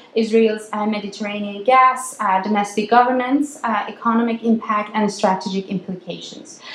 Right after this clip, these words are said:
So she would be, uh, the perfect person to tell us about the latest update of the, uh, Mediterranean gas, um, uh, discoveries, uh, and how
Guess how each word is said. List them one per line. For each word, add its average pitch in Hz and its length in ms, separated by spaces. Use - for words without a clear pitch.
So 233 320
she 277 180
would 277 300
be, 240 500
uh, 233 220
the 302 220
perfect 214 440
person 196 460
to 220 300
tell 277 320
us 254 480
about 226 360
the 233 60
latest 247 480
update 202 640
of 196 420
the, 220 420
uh, 233 100
Mediterranean 226 760
gas, 214 480
um, 202 680
uh, 196 300
discoveries, 277 880
uh, 240 440
and 220 260
how 269 580